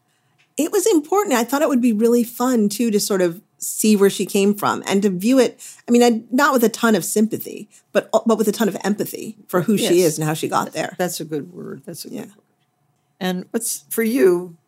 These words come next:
Speaker 2: besides, of course, obvious success, what's the most rewarding aspect of being, uh, the head of Shondaland, a media company?
Speaker 1: <gasps>
Speaker 2: Um, um,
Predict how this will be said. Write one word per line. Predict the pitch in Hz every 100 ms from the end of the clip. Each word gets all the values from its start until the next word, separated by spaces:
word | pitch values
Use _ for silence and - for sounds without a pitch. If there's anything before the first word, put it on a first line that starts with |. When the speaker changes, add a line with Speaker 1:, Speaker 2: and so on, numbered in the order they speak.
| _
Speaker 2:
besides, | 160 147 156 139
of | 127
course, | 120 131
obvious | - 147 139 -
success, | - - 196 170 143
what's | 202 208
the | 214
most | 165 160 -
rewarding | 143 143 147 147 147
aspect | 131 131 - 127 -
of | 131
being, | 147 139 135 131 -
uh, | 147 135
the | 135 135
head | - 131
of | 131 123 120 - _ _
Shondaland, | - - 131 131 104 101 110 120
a |
media | 131 143 139 135 131
company? | - 135 113 -
Speaker 1:
<gasps> | 185 120
Speaker 2:
Um, | 139 135 -
um, | - 147 143